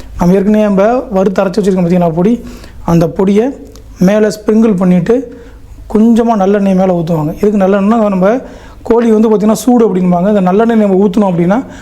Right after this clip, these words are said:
அந்த சூட்டை தணிச்சு நம்மளுக்கு நல்லா இருக்கும்பாங்க. சும்மா இதை அப்படியே அந்த இன்னும் கொஞ்சம் இந்த ரசத்தோட சேர்த்து நம்ம சூடான சாதத்துல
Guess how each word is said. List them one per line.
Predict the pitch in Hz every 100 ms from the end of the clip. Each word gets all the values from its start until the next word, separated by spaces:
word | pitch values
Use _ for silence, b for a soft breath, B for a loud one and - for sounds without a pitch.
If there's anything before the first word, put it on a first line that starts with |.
| B B
அந்த | 190 180
சூட்டை | 254 247 240
தணிச்சு | 226 208 240
நம்மளுக்கு | 214 196 196
நல்லா | 180 185
இருக்கும்பாங்க. | 180 175 156 151 - B B B
சும்மா | - 220 208
இதை | 185 185
அப்படியே | 180 180 240
அந்த | 214
இன்னும் | 190 190
கொஞ்சம் | 185 180
இந்த | 175
ரசத்தோட | 175 202 220 226
சேர்த்து | 220 214 196 208
நம்ம | 185
சூடான | - 214 208 220 220
சாதத்துல | 196 202 190 180 160